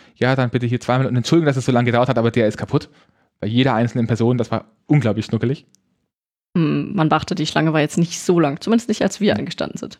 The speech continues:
Speaker 2: Aber wir waren mal wieder Trendsetter.
Speaker 1: Und schickes, nochmal ein schickes kleines, äh, Gimmick, auch wenn das jetzt in dem Fall ein bisschen in diesem, in dem Kontext von, ähm,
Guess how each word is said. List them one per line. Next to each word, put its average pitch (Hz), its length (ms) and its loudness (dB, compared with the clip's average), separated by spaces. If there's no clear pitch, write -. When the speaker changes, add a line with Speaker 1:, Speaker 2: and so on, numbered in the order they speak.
Speaker 2:
Aber 180 240 4
wir 180 120 0
waren 180 160 4
mal 175 160 4
wieder 165 160 2
Trendsetter. - 560 -4
Speaker 1:
Und 185 380 2
schickes, 196 380 0
nochmal 139 400 2
ein 123 80 -2
schickes - 300 -2
kleines, 131 500 0
äh, 113 360 0
Gimmick, 165 520 2
auch - 160 -4
wenn 120 140 0
das 117 120 -2
jetzt 110 140 -2
in 110 100 0
dem 120 180 2
Fall 113 200 0
ein 104 120 0
bisschen 110 220 -2
in 101 100 2
diesem, 104 200 -4
in 107 140 -2
dem 107 100 0
Kontext 117 460 -2
von, 107 420 0
ähm, 101 460 -2